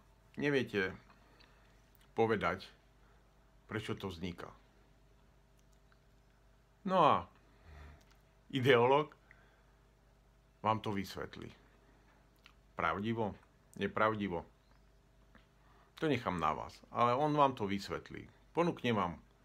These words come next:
nejaké vysvetlenie, nejaké pravidlá,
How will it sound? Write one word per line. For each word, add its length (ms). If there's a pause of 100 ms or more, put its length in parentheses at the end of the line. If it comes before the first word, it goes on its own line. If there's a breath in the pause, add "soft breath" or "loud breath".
(720 soft breath)
nejaké 560
vysvetlenie, 640
nejaké 320
pravidlá, 720